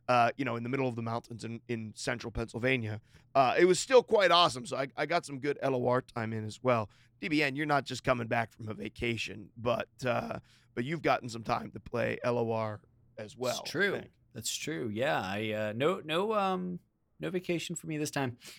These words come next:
Speaker 2: Uh, but, uh, but I did play quite a few, uh, games over the last week. I played, of course, some L O R. Um, really just kind of, uh, interested in a lot of the new stuff. Um, just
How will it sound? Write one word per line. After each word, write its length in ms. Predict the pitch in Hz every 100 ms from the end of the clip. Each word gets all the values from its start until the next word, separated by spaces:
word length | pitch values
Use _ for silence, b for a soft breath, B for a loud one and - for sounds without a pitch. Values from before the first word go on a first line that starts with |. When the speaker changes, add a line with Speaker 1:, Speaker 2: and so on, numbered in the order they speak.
| B -
Speaker 2:
Uh, 360 | 170 156 156 151 143
but, 300 | - 160 156
uh, 300 | 165 151 147 143
but 100 | 143
I 40 |
did 360 | 127 170 190 185
play 360 | 180 165 160
quite 340 | 147 170 190 -
a 60 |
few, 560 | 180 185 185 185 185 190
uh, 380 | 170 160 156 151
games 680 | 135 135 170 214 - - - -
over 240 | 127 127
the 40 | 127
last 240 | 131 127
week. 360 | 147 202 - _ _ _
I 180 | 123 113
played, 280 | 113 127 117
of 60 | 110
course, 240 | 160 170
some 160 | - 120
L 100 | 101
O 140 | 98
R. 300 | 107 127 180 - _ _ _ _
Um, 520 | 120 113 113 113 113 123 - -
really 600 | 165 156 165 156 135 135 - _ _ _ _ _ _ _ _ _ _ -
just 200 | - -
kind 200 | 277 214
of, 160 | 156
uh, 380 | 156 147 139 127 139 -
interested 560 | 170 180 185 151 147 120
in 60 |
a 60 | 117
lot 160 | 117 113
of 100 | 113
the 60 |
new 160 | 110 131
stuff. 400 | - 104 101 - - _
Um, 400 | 123 117 113 120 120
just 300 | - 123 -